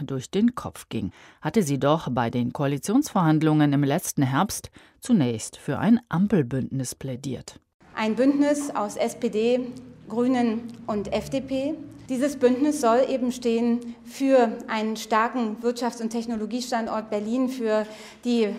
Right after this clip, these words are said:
Speaker 2: Bemühungen und die Notwendigkeiten im Klimaschutz und auch für die sozialen Notwendigkeiten, vor denen unsere Stadt steht.
Speaker 1: Doch die traditionell linke Berliner Sozialdemokratie verhinderte eine Ampelkoalition.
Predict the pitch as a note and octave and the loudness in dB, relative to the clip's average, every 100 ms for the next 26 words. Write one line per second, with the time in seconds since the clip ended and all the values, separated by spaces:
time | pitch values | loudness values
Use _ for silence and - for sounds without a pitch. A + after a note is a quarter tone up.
0 | - A#3+ C4+ D#4 C#4 B3 A#3+ A3+ A#3+ A#3 | 0 4 6 6 6 4 2 0 0 2
1 | B3 C#4 C#4 C#4 A3+ A3+ A3 A3 B3 B3+ | 4 4 2 0 -2 0 -4 -4 0 2
2 | A#3+ A#3+ A3+ A3 G3+ A3 A#3+ - - - | 2 -2 -6 -4 0 2 0 -4 -16 -18
3 | - B3 A3+ A3+ A3+ A3+ - B3 A#3+ - | -2 2 2 2 0 -2 -6 -6 -4 0
4 | C#4 C4+ A3+ G#3+ - G#3 G#3+ G3+ - G#3+ | 2 4 2 0 -2 0 0 -2 -4 -4
5 | F#3+ G#3 G3 F#3 - G#3 F#3+ G#3 G#3 G3 | -4 -2 -4 -6 -8 -6 -4 -2 -2 -2
6 | G3+ G3+ G3+ G#3 G3 - A3 A3+ B3+ - | -4 -6 -4 -2 -2 -4 -2 -2 -2 -10
7 | _ _ - C3 A#2+ - C3+ A#2+ - - | _ _ -4 -2 -2 -4 -6 -6 -8 -10
8 | C3 C3+ D#3 D3+ - D3 D3 D3 D3+ A#3+ | -6 0 2 0 -2 0 2 2 4 2
9 | C#4+ D#3+ C3+ C3+ C3+ E3 G#3+ F3 E3 E3+ | 4 2 2 0 0 0 2 2 -2 -2
10 | A3 G#3 G3 F#3+ - F3 - F3+ - - | 0 2 2 0 0 -4 0 -2 -4 -16
11 | - - B3 A3 D#3 A#2 - C3 B2 B2+ | -6 -4 0 4 4 2 0 -2 0 0
12 | G2+ C3+ C#3 - D3 C#3 B2+ - C3 | 0 -2 -2 -4 -2 -2 -4 -2 -2